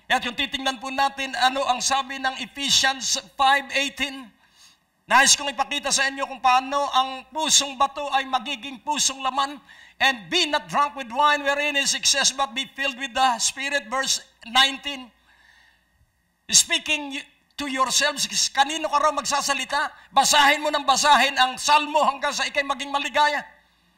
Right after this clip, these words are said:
Sino ang makikinig pag nagbabasa ka? Ikaw. Speaking to yourselves in psalms and hymns and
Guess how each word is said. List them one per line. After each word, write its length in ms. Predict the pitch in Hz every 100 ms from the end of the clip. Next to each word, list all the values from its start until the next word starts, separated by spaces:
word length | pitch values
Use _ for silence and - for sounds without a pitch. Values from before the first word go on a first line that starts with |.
| _ _ _ _ _ _ _ _ _ _ _ _ _
Sino 560 | - - 302 370 359
ang 160 | 294 294
makikinig 480 | 285 294 247 294 269
pag 160 | 277
nagbabasa 480 | 262 240 294 285 -
ka? 160 | 277 302 -
Ikaw. 640 | 254 302 339 294 180 - _ _ _ _ _ _ _ _ _ _ _ _ _ _ -
Speaking 400 | - 403 403 339
to 80 | 311
yourselves 460 | 294 277 302 294
in 160 | 269 247
psalms 320 | 294 302 247
and 80 | 254
hymns 320 | 170 294 277
and 80 | 254